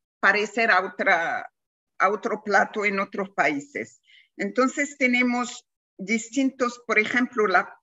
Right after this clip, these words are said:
la pas-, lo que llamamos nosotros la pastela, también es un, es algo muy típico, muy rico, que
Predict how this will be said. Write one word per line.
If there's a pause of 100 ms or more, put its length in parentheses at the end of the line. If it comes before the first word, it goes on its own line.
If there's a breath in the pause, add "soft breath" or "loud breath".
(160)
la
pas-,
lo
que
llamamos
nosotros
la
pastela, (160)
también
es
un, (380 soft breath)
es
algo
muy
típico,
muy
rico,
que